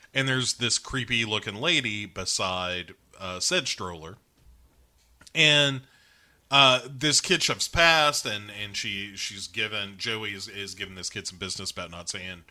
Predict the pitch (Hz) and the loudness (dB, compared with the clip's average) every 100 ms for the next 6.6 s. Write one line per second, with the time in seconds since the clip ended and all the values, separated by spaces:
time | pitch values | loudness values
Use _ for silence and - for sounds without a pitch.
0 | _ _ _ _ 92 90 87 90 - 147 | _ _ _ _ -10 -8 -8 -2 2 4
1 | 135 127 90 90 85 92 123 117 110 104 | 4 0 -4 -6 -8 -6 -6 -6 -6 -6
2 | 98 - - 131 156 175 151 131 - 208 | -8 -18 -12 -6 -2 -2 -2 -4 0 4
3 | 156 117 - 127 117 107 110 101 98 92 | 6 4 2 -8 -6 -4 -4 -4 -6 -8
4 | - 180 160 - - - _ _ _ - | -6 -2 -2 -4 -18 -20 _ _ _ -8
5 | 127 120 120 - 185 160 120 98 110 113 | -4 -2 -4 0 2 4 2 -4 0 2
6 | 110 107 104 104 104 | 2 0 -4 -6 -10